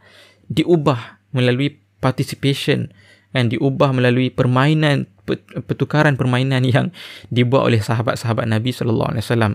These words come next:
supaya Nabi nak pecahkan, nak menghilangkan monopoli golongan ultra rich kapitalis ni ke atas masyarakat di Madinah. Sebelum Nabi datang, sebenarnya orang-orang Aus dan Khazraj hidup di dalam kekangan dan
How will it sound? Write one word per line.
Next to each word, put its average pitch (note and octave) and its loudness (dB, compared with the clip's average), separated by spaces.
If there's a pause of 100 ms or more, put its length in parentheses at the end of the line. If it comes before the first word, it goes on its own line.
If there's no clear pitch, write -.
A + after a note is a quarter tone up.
supaya C#3+ 2
Nabi C#3+ 2
nak - -8
pecahkan, C#3+ -4 (400)
nak D3 2
menghilangkan D#3 2
monopoli C#3 0
golongan C3 0
ultra C#3 0
rich C#3+ -4
kapitalis C3+ -2
ni B2+ -2
ke - -6
atas C#3 -4
masyarakat C3+ -2
di C3+ -2 (480)
Madinah. A#2+ 0 (340)
Sebelum C3+ 0
Nabi B2 0
datang, C3 -2
sebenarnya C3 -4
orang-orang B2 -2
Aus B2+ -2
dan B2 -2
Khazraj C3 -2 (320)
hidup C#3+ 0
di C3+ 2
dalam C3+ 0 (320)
kekangan D3 -2
dan B2+ -4